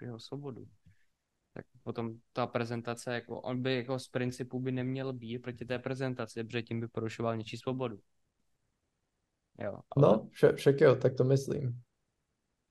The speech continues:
Speaker 1: A, ok, jsme se na tom shodli. Víš, co se děje v Řecku? Na Ro-, na Rodosu?
Speaker 2: Mm, no, hoří.
Speaker 1: Ano, moc hoří.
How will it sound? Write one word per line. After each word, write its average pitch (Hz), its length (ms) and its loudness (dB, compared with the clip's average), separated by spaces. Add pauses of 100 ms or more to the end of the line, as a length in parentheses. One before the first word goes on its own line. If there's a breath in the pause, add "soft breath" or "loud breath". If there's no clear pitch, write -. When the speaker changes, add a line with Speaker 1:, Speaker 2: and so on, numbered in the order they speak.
(1200)
Speaker 1:
A, 123 40 -16
ok, - 960 -20 (480)
jsme - 160 -20
se - 140 -18
na 110 60 -12
tom 113 160 -10
shodli. 104 300 -10 (460 loud breath)
Víš, 147 100 -4
co 160 80 -6
se 160 120 -4
děje 151 180 0
v 123 280 -6
Řecku? 170 540 -6 (240)
Na 123 160 2
Ro-, 123 260 0
na 110 240 0
Rodosu? 117 380 -6
Speaker 2:
Mm, 123 540 2
no, 123 140 6
hoří. 135 320 2 (1400)
Speaker 1:
Ano, - 120 -20
moc 120 280 2
hoří. 101 340 -6